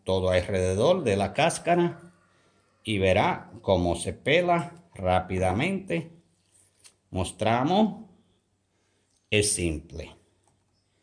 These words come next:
Así queda la sábila. Ahora, lo que vamos, el próximo paso, la vamos a poner y la vamos a lavar de nuevo en agua. Ya, como estamos mirando aquí, vamos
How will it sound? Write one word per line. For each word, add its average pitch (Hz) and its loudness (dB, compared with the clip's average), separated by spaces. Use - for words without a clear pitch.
Así 113 -2
queda 98 0
la 98 2
sábila. 190 2
Ahora, 87 2
lo 92 -2
que 98 -4
vamos, 95 0
el 87 -8
próximo 95 -2
paso, 180 4
la 110 4
vamos 90 2
a - -6
poner 131 -2
y 98 -8
la 87 2
vamos 87 2
a 87 -2
lavar 117 2
de 90 -2
nuevo 87 -2
en 90 -6
agua. 78 -10
Ya, 180 2
como 98 -8
estamos 92 -6
mirando 92 -4
aquí, - -6
vamos 90 -6